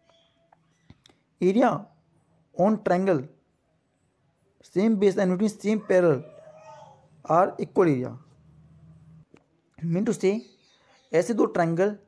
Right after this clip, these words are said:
जो कि सेम बेस और सेम पैरेलल के बीच में होते हैं तो उनका भी एरिया इक्वल होता है। हमें क्या दे रखा है, हमें दे रखा है टू ट्रायंगल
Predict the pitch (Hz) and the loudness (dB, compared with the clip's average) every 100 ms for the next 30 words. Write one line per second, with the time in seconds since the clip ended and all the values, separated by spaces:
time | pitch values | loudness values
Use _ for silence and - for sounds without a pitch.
0 | _ _ _ - 196 185 - 190 202 214 | _ _ _ -6 -6 -6 -4 0 0 0
1 | 233 214 208 208 202 190 190 180 196 170 | -2 -4 -4 -4 0 -2 -2 -6 -4 -4
2 | 156 175 196 226 _ _ - 180 156 185 | -4 -6 -8 -12 _ _ -6 -6 0 0
3 | 202 196 165 190 - 156 214 170 139 - | 0 -2 0 -2 -4 -4 0 0 -2 -6
4 | 110 - _ _ - 196 214 220 190 160 | -16 -18 _ _ -8 -4 0 2 2 0
5 | - 123 143 160 190 190 - 175 190 - | -4 -14 -10 -6 -2 -2 -2 -4 -4 -2
6 | 226 - 170 185 | -4 -2 -4 -2